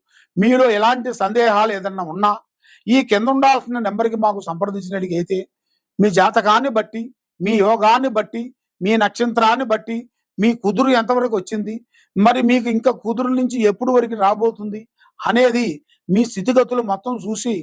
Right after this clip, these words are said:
చెప్పగలుగుతాం. దేనికైనా ఒక పరిష్కారం దొరుకుతుంది. ఈ మనకి ఏ గ్రహాలకైనా ఒక పరిష్కారం ఉంది. ఆ గ్రహాలని మనం దాన్ని పట్టుకొని దాని గురించి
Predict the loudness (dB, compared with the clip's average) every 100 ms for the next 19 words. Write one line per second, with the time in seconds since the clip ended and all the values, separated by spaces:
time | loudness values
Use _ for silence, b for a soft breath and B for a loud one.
0 | -10 _ _ -2 2 2 2 0 -4 -10
1 | -14 _ b b b -12 0 2 4 4
2 | 2 4 2 2 0 0 -2 0 2 2
3 | 0 -4 -8 -10 -16 -18 _ _ _ b
4 | b _ 2 2 2 0 -2 0 4 2
5 | 2 0 2 2 0 0 0 0 -2 -4
6 | -6 -2 -4 -2 2 2 0 -8 -14 _
7 | _ b b 2 2 2 2 4 4 2
8 | 0 0 0 0 0 0 -4 0 -2 0
9 | 0 0 -2 -8 -8